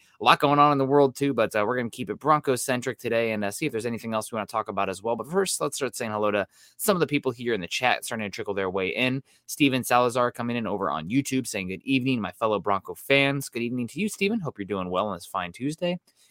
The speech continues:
Kathy Lund, also always great to see Kathy, saying, "Good evening, gang. Looking forward to the show." Looking forward to hanging out with all of you.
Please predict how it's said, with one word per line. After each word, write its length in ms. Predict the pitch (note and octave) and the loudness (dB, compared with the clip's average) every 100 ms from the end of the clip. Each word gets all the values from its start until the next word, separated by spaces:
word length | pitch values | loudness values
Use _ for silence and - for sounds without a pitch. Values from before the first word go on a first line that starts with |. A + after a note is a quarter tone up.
| - | 2
Kathy 240 | D#3+ F#3+ | 2 6
Lund, 280 | F#3+ F3+ - | 4 4 6
also 320 | F3+ F3 G#2 | 4 4 2
always 180 | C#3+ D3+ | 4 4
great 200 | C3 A2 | 0 -2
to 40 | |
see 140 | - G#2 | -4 -6
Kathy, 460 | G2+ F#2+ G#2 A#2+ _ _ | -2 -2 -2 -6 _ _
saying, 280 | - A2+ G2+ | -4 -2 0
"Good 180 | A#2 B2+ | 0 0
evening, 420 | C3 C3 C3 B2 | 0 0 0 0
gang. 320 | A2+ A2+ C#3+ - - | 2 2 0 -8 -4
Looking 260 | A2 A#2 | -4 -2
forward 320 | A2 A#2 A#2 - | -2 2 2 0
to 80 | G#2+ | -4
the 100 | G2+ | -2
show." 320 | G#2+ A#2+ D3 | 0 -2 -2
Looking 200 | D#3 D3+ | -4 -4
forward 380 | - E3+ E3 C#3+ | -2 0 0 0
to 180 | D#3+ C#3 | 0 0
hanging 220 | D#3+ F3 | 2 2
out 80 | E3+ | 2
with 120 | D#3 | 2
all 140 | E3 | 2
of 100 | E3+ | 2
you. 240 | D3 C#3+ | 2 -2